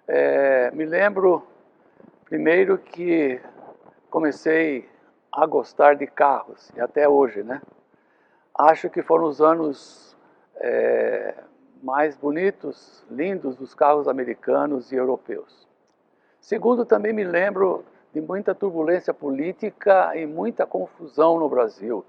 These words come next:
nas escolas, prisões, até prisões nas escolas, ah, teológicas, né?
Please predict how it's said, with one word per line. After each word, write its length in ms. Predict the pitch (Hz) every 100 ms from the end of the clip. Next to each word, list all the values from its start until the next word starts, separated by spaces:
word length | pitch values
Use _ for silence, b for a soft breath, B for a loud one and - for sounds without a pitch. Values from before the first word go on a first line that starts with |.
| b b b
nas 220 | 135 131
escolas, 680 | 135 - 151 160 156 127 -
prisões, 720 | - 175 113 135 165 147 123
até 340 | 135 131 180 208
prisões 540 | - 160 135 160 175
nas 160 | 165 151
escolas, 580 | 151 - 151 151 147 _ b b b b -
ah, 480 | 120 117 117 110 113
teológicas, 800 | - 170 165 160 135 - 95 -
né? 220 | 113 151